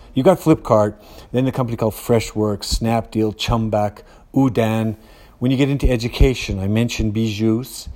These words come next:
but then you get into other startups like Topper, Miko A I, using a-, artificial intelligence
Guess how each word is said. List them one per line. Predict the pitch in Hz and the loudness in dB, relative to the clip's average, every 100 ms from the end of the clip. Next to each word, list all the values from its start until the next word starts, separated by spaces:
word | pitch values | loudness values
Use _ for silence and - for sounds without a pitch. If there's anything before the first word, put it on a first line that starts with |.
| - - | -8 -4
but | 110 | 0
then | 123 | 0
you | 120 | 0
get | 117 113 | -2 -2
into | 113 107 - | -2 -4 -4
other | 110 117 110 | -4 -4 -4
startups | - 110 104 107 - | -4 -2 -2 -4 -6
like | 98 - | -10 -6
Topper, | - 113 - 117 113 - - - 110 | -2 -2 -2 -4 -4 -16 -20 -12 -4
Miko | 123 117 113 113 | -4 -2 -2 0
A | 117 107 | 0 2
I, | 110 110 110 | 2 2 0
using | 101 110 104 107 104 | -2 -4 -2 -4 -4
a-, | 107 - 104 - | -8 -8 -10 -8
artificial | 113 110 110 - 110 | -6 -6 -6 -8 -6
intelligence | 104 - 110 107 107 107 101 | -4 -2 -2 -2 -4 -6 -10